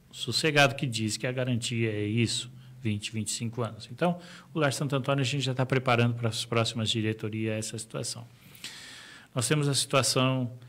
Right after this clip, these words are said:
que recebemos em excepcionalidade do, do, da, da Câmara de Vereadores e da Prefeitura pra gente fazer um poço artesiano. Então, a gente também vai fazer esse poço artesiano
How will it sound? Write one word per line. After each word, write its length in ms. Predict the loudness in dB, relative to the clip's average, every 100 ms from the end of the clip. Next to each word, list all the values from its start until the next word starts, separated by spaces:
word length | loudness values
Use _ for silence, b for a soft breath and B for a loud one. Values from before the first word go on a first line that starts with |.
| b b
que 260 | 2 4 4
recebemos 640 | 2 2 4 6 6 2
em 500 | -2 -2 2 2 0 0
excepcionalidade 1800 | 0 -2 -8 -4 -4 -4 -6 -6 -2 0 0 0 0 0 -2 -6 -14 -12
do, 420 | -6 -6 -6 -8
do, 480 | -8 -8 -8 -10 -12 -14
da, 260 | -8 -4 -4 -8 -8
da 160 | -6
Câmara 360 | 0 2 4 4
de 100 | 2
Vereadores 800 | 2 2 2 -2 -4 -6 -6 -8 -6
e 200 | -6 -2
da 160 | -4
Prefeitura 720 | -2 -4 -4 -6 -2 0 0 -4 B B B
pra 140 | -4
gente 200 | -2 -2
fazer 220 | 0 0 0
um 80 |
poço 300 | 0 -4 -2
artesiano. 600 | -2 0 0 2 2 2 -2 -16 -20 _ -20 -20 -20
Então, 400 | -10 -6 -6 -6 -6
a 40 |
gente 240 | -6 -6
também 260 | -4 -2 0
vai 140 | 0
fazer 260 | 0 -2 -2
esse 140 | -6
poço 260 | -6 -8 -8
artesiano 560 | -10 -8 -6 -6 -6